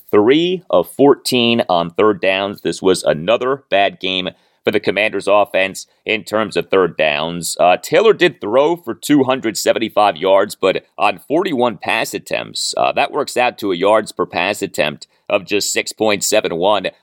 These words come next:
Uh, some costly penalties for the Commanders on offense. The Commanders' eighth offensive drive resulted in Joey Slye's fourth quarter missed fifty-two-yard field goal. The ninth snap of the drive, tight end Cole Turner, a first and ten,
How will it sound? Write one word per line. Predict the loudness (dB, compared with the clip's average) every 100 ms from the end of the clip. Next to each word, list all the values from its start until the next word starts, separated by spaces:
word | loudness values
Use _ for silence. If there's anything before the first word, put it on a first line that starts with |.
| -2
Uh, | -2
some | -2 -8
costly | -2 -2 -2 -6 -10 _ -4
penalties | 0 2 0 -2 -2
for | -2
the | 0
Commanders | -2 -2 -4 -4 -10 -4
on | -2 0
offense. | 2 0 0 -4 -4 -6
The | -6
Commanders' | -4 -2 -2 -2 -6 -12 _
eighth | -4 -2 2
offensive | 2 2 -4 -4 -10
drive | -2 2 2 0
resulted | -2 0 0 0 -2 -6 -6
in | -6
Joey | 0 0 0
Slye's | 0 2 2 0
fourth | 0 0 0
quarter | 2 2 4
missed | 2 0
fifty-two-yard | -2 -4 -6 -4 0 2 2
field | 0 0 0 2
goal. | 2 2
The | 0
ninth | -2 -4 -4 -8 -12
snap | -6 -4 -4
of |
the | -8
drive, | -2 0 0 -2
tight | -2 0 0
end | -4
Cole | -2 0 0
Turner, | 0 -2 0 -2 -4
a | -6
first | -4 0 0 0
and | -8
ten, | -2 0 0